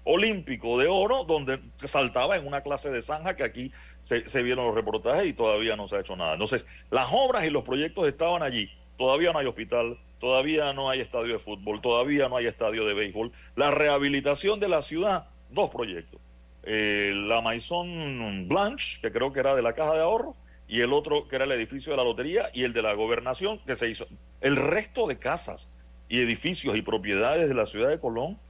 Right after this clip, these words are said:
no se restauró ninguno. La plata de la iglesia catedral se la han robado como tres veces en calle cinco. Entonces, ¿por dónde viene el asunto de Colón y hasta cuándo? ¿No? Y los que me están oyendo podrán escribir y decirme ahora, porque estoy seguro que hay mucho más a la lista que yo acabo de,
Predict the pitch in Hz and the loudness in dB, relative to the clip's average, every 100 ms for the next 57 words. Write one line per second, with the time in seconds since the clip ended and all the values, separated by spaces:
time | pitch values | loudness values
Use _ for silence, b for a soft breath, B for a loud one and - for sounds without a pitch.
0 | - - 110 120 123 165 202 165 113 95 | -20 -12 -8 0 0 2 0 0 2 2
1 | 131 175 151 101 104 254 208 - - - | 2 0 -6 -4 -4 -4 -8 -14 -20 -20
2 | - - - - - - 147 139 170 180 | -20 -20 -20 -20 -20 -2 0 0 0 0
3 | 233 226 147 135 180 226 190 147 156 208 | 2 2 2 2 0 0 0 2 2 2
4 | 208 214 226 233 240 202 233 233 277 269 | 0 2 2 2 0 -4 -2 0 0 -2
5 | 160 143 160 170 277 254 - - - - | -6 -8 -8 -8 -10 -12 -16 -16 -20 -20
6 | - - - - - - - 139 123 165 | -20 -20 -20 -20 -20 -20 -4 -4 0 0
7 | 185 - 127 156 147 156 180 196 202 208 | 0 -4 -2 0 2 0 2 0 -2 -4
8 | 196 156 180 185 202 156 147 175 214 165 | -4 -4 -4 -4 -4 -2 -2 -2 -4 -4
9 | 127 220 190 113 151 147 113 110 156 185 | -2 -2 -2 -4 0 -2 0 -2 0 0
10 | 185 196 180 139 151 170 135 151 165 123 | 0 -2 -2 -2 -2 -4 -4 -2 0 -2
11 | 156 170 196 151 123 120 160 180 202 285 | -2 0 2 2 -2 -4 -6 -4 -2 0
12 | 277 B B - 151 175 226 - 185 190 | -2 B B 0 0 2 0 2 0 0
13 | 185 160 143 143 147 110 107 104 107 107 | 2 2 0 -2 -4 -4 -6 -4 -2 -2
14 | 95 - | -4 -8